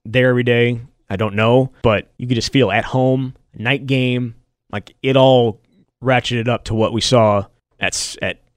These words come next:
eight o'clock that night. This is a little bit different. Eleven A M, eleven A M start, coming off the worst loss in at least the last twenty years. It's gonna be tough.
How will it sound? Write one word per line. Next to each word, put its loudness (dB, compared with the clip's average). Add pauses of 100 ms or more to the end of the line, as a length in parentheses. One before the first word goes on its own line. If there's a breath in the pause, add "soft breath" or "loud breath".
eight 2
o'clock 0
that -4
night. -2 (180)
This -4
is -6
a -2
little -2
bit -8
different. -2
Eleven 2
A 2
M, -2
eleven 2
A 2
M -2
start, 0 (540)
coming 2
off 0
the 0
worst 0 (120)
loss 4
in -8 (160)
at -2
least 0
the -2
last 2
twenty 0
years. 0 (220)
It's -10
gonna 2
be 2
tough. -4